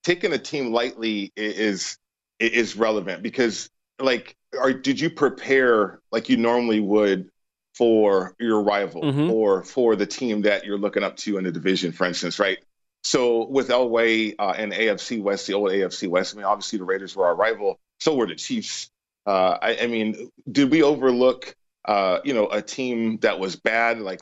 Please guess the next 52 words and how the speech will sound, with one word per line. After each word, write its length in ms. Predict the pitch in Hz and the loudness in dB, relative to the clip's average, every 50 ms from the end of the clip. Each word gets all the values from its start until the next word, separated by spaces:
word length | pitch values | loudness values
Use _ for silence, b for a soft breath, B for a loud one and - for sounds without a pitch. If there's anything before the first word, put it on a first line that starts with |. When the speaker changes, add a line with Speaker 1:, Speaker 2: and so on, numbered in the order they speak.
| _ _ | _ _
Speaker 1:
like 200 | 87 - 208 - | -8 -6 -6 -6
the 80 | - - | -12 -14
Colts 540 | - - 156 135 113 - - - - - | -4 -2 0 0 0 -4 -8 -14 -8 -6
or, 140 | 113 101 - - | -6 -6 -6 -8
or 80 | 107 | -10
something 280 | 101 - 143 - - 104 | -6 -6 -6 -6 -4 -6
like 160 | 104 104 - | -6 -4 0
that 120 | - 120 107 | 0 0 0
at 100 | 104 90 | 0 -4
the 80 | 98 | -8
time? 400 | - - 107 95 90 87 85 - _ _ _ _ _ _ _ _ _ - | -8 -6 -4 -4 -4 -6 -10 -14 _ _ _ _ _ _ _ _ _ -4
I, 60 | - - | -2 -2
I 60 | 175 | -2
don't 140 | 208 202 190 | -2 0 0
know 80 | 185 | 0
if 100 | 165 - | 0 0
we 100 | 156 143 | 0 0
overlooked 680 | 131 139 135 120 117 107 101 107 123 156 160 - - | 2 0 0 -2 -4 -4 0 0 0 0 0 0 0
it 140 | 156 151 117 | 0 2 2
or 200 | 117 113 107 - - | 2 0 0 -2 -4
y-, 100 | 151 143 | -4 -4
we, 180 | 120 131 135 - | -2 -2 -2 -2
we 300 | 277 - - 135 151 143 | -4 -4 0 2 2 2
might 240 | 135 147 156 170 170 | 2 2 0 2 2
have 80 | 160 143 | 2 2
not 160 | 139 135 135 | 0 0 0
have 120 | 127 110 | 0 -2
just 340 | 90 - 117 113 - - _ | -4 -8 -10 -10 -10 -14 _
prepared, 720 | - 113 107 - - - - 135 143 131 110 92 82 80 - _ _ _ _ _ _ _ _ - | -4 -4 -4 -4 -8 -8 -4 0 2 2 2 2 0 -4 -8 _ _ _ _ _ _ _ _ -2
uh, 300 | - 104 101 95 90 - - - | 0 0 2 0 0 -2 -4 0
as 400 | 113 110 110 104 98 95 85 - | 0 2 2 0 -2 -6 -10 -4
diligent 400 | _ 131 123 117 101 104 104 98 | _ 0 0 0 -2 -2 -2 -2
as 160 | 107 98 87 | -2 -2 -4
we 140 | 104 107 98 | -6 -6 -6
should, 460 | - - - - 120 85 67 - _ _ | -6 -6 -2 0 0 0 0 -4 _ _
right? 320 | 95 104 110 127 127 - _ _ _ _ _ _ _ | 0 0 0 0 -2 -6 _ _ _ _ _ _ _
Um, 400 | 110 107 104 98 98 95 95 92 - | 0 0 2 0 0 -2 -6 -8 -6
I, 80 | 117 117 | -4 -2
and 160 | - 131 147 170 | -2 0 0 0
I 80 | 180 | -2
think 300 | 180 180 214 208 202 - _ - | -2 -2 -2 -2 -2 -6 _ -4
that 220 | 147 147 - - | -4 -4 -4 -8
comes 320 | - - 160 165 156 156 156 | -8 -8 -6 -6 -6 -6 -6
into 160 | 147 143 131 | -4 -4 -4
play 340 | 135 - - 156 - 117 113 | -4 -4 -2 0 2 2 2
for 180 | - - - 117 | 0 0 -2 -2
Thursday 460 | - - - 127 131 127 127 127 117 | 0 0 2 2 2 2 2 0 0
night 220 | 113 110 113 95 | 0 -2 -2 -4
games 300 | - 110 113 107 107 - | -4 -4 -4 -4 -4 -4
in 140 | - 117 110 | -2 -4 -2
particular. 520 | - 101 - - - 214 - - - - - | -2 -4 -2 -2 -4 0 0 0 0 0 0
Speaker 2:
Mm-hmm. 360 | 143 135 127 147 175 226 | 0 0 2 2 2 0